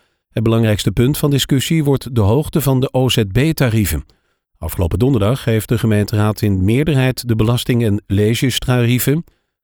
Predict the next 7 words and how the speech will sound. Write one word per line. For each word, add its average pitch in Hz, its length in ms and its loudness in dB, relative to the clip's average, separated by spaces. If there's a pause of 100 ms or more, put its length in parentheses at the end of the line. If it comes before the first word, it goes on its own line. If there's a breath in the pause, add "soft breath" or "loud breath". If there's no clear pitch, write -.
(200)
belasting- 117 520 0
en 95 180 0
leesjestarieven 117 920 0
voor 113 240 0
tweeduizend 110 540 -2
eenentwintig 127 560 0
weggestemd. 117 580 0